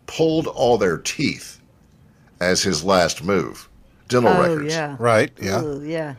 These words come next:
Speaker 1: So if you have no fingerprints on file anywhere, and I, I wish I could remember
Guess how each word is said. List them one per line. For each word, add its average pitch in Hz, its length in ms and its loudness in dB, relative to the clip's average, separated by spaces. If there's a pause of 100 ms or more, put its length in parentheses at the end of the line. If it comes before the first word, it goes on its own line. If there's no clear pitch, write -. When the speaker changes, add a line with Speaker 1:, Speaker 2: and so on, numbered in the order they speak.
(120)
Speaker 1:
So 120 140 0
if 123 160 4
you 131 120 2
have 135 420 2
no 113 220 4
fingerprints 101 960 -2
on 98 220 0
file 95 560 2
anywhere, 76 640 -2 (420)
and 101 380 -4
I, 120 120 -6
I - 20 0
wish 156 260 -4
I 131 80 -4
could 98 140 -6
remember 82 420 -2